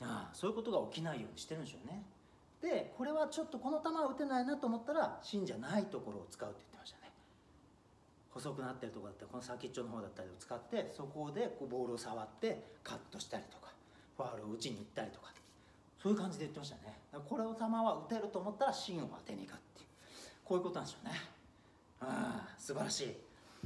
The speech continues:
えー、スポーツのね、技術は、えー、様々な競技で様々な選手が彼らのね、知識と経験を生かして編み出した素晴らしい宝物の、えー、山でございますから、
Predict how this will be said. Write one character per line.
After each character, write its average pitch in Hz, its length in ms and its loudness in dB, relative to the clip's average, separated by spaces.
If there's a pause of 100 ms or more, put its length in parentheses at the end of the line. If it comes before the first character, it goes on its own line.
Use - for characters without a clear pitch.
(680)
え - 480 2 (100)
ー、 - 40 -8
ス - 140 -8
ポ 127 160 0
ー 120 60 0
ツ - 120 -8
の 101 100 -8
ね、 135 260 2
技 143 100 2
術 139 280 0
は、 104 280 2
え 107 240 -2
ー、 - 40 -10
様 127 220 0
々 120 220 2
な 117 260 0
競 139 180 2
技 117 80 0
で 113 120 0
様 143 260 0
々 175 180 4
な 120 80 -2
選 135 220 -4
手 113 160 -2
が 104 200 0 (340)
彼 131 240 0
ら 117 100 0
の 101 120 -6
ね、 135 200 -2
知 135 120 -6
識 - 200 -6
と 117 320 0 (280)
経 127 160 -6
験 123 140 -4
を 120 40 0
生 117 100 -4
か 135 100 0
し - 80 -4
て 110 80 -6
編 117 140 0
み 127 60 -2
出 139 100 2
し - 60 -2
た 120 260 0 (140)
素 - 180 -10
晴 139 100 8
ら 180 60 12
し 180 120 4
い 147 40 2
宝 147 320 2
物 135 240 2
の、 120 220 0 (280)
え 110 60 -4
ー、 117 40 0
山 139 260 10
で 180 60 12
ご 127 100 8
ざ 110 80 -2
い - 20 -6
ま 95 60 -8
す - 80 -12
か - 80 -8
ら、 82 120 -8